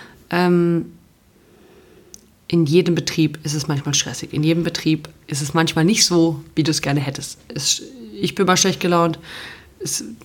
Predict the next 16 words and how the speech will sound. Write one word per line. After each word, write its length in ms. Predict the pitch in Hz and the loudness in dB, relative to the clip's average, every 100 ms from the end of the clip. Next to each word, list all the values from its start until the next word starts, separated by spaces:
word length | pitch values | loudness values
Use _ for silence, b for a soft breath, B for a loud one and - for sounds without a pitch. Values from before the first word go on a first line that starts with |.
| - | -2
manchmal 280 | 160 156 165 | 0 0 -2
gehen 120 | 160 | -2
dir 80 | 165 | -2
die 120 | 170 | -4
Gäste 300 | 170 - - | -6 -6 -6
auf 140 | 165 | -4
den 120 | 175 165 | 2 2
Nerv. 380 | 160 160 - B B B B - | 4 0 -2 B B B B -2
Aber 360 | 175 170 - - _ - _ _ _ _ - - | 2 2 0 -10 _ -20 _ _ _ _ -18 -2
am 160 | 175 | 0
Ende 180 | 151 202 | 2 2
lieben 280 | 196 208 220 | 0 2 2
wir 80 | 160 | 2
es 100 | - | 0
alle. 320 | 135 139 - | 0 0 -4
Und 200 | - 156 | -6 -6